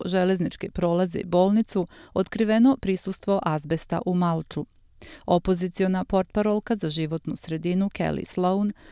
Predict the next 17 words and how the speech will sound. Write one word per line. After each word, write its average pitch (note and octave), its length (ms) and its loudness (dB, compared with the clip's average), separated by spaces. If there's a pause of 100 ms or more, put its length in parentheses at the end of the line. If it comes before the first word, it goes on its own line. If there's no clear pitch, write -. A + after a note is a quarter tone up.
(140)
kaže C4 380 0
da F#3 300 0
javnost G3 500 0
zaslužuje F3+ 600 -2
da - 140 -4
zna E3 500 0
i A3 80 0
da G#3+ 120 0
će A3 180 0
registar E3+ 460 -2
lokacija G3 640 -2
obezbediti F#3 840 0
javnosti F3+ 560 -2
veću F3 300 -2
transparentnost G3 960 -4
i A#3+ 120 4
mir. D3+ 340 0